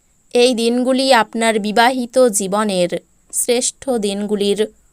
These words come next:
অন্যতম হতে পারে। কোনো বন্ধু আপনার মুক্ত মানসিকতা এবং ধৈর্য শক্তির পরীক্ষা নিতে পারে।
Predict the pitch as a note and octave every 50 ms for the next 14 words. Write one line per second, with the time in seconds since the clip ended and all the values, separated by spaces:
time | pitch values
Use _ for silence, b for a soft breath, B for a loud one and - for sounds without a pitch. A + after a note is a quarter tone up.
0 | _ _ _ - A#3 A3+ A#3 A#3 A#3+ B3 C4 C4 C4 B3 A#3+ A#3 A#3+ B3 A#3+ G#3
1 | G3 F3+ - G#3 F#3 - G3 F3+ F3+ F3 F#3 F3 E3 D#3+ D#3+ - - _ _ _
2 | _ _ _ _ _ _ _ _ _ _ _ _ - C4+ C4 C4 C4+ C4 A3 A3+
3 | A#3 A#3 A#3+ B3 A#3+ C4 C4+ C4+ B3+ B3 A#3+ - B3+ B3+ B3+ B3 B3+ A3+ A3 G#3
4 | - - _ - A3+ A3 G#3+ G3 G3 G#3 - - - A3+ G#3+ - G#3+ G#3+ G#3+ -
5 | A3 G#3+ G3+ G3 F#3+ F#3 F#3+ F#3+ F#3+ G3 F3+ A#3 G#3+ A3 A3 A3+ A3+ B3+ C4 C4
6 | - C4+ C4 - _ - B3+ B3+ B3 A#3 - A3+ G#3 G#3 G#3 - - - B3+ A#3
7 | A3+ G#3+ F#3+ - - F#3 F3+ - F#3+ F3+ F3+ F3+ F3+ E3+